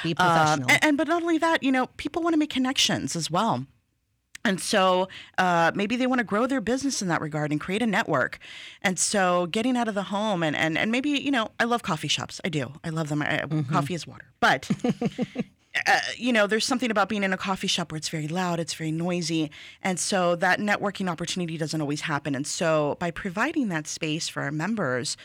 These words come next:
Speaker 2: um, they have that opportunity to just have a new way of working.
Speaker 1: So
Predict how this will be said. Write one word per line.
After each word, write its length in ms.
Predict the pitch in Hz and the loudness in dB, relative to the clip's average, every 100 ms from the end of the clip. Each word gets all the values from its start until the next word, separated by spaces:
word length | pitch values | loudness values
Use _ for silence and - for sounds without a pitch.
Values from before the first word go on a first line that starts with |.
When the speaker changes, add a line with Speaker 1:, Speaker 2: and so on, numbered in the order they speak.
| - - - | -18 -20 -10
Speaker 2:
um, 220 | 185 165 160 | -4 -4 -2
they 120 | 202 | -2
have 200 | 202 202 | -2 -2
that 140 | 196 | -2
opportunity 500 | 190 185 185 202 269 | -4 -4 -6 -4 -2
to 180 | 185 160 151 | -2 -6 -6
just 200 | - - | -8 -6
have 160 | - 202 | -4 -2
a 40 | |
new 120 | 202 | -2
way 120 | 202 196 | -2 -2
of 120 | 156 | -4
working. 380 | 151 131 131 147 _ _ _ _ _ _ _ - - _ | -6 -6 -8 -10 _ _ _ _ _ _ _ -20 -20 _
Speaker 1:
So 480 | - - 269 254 262 | 0 2 4 4 2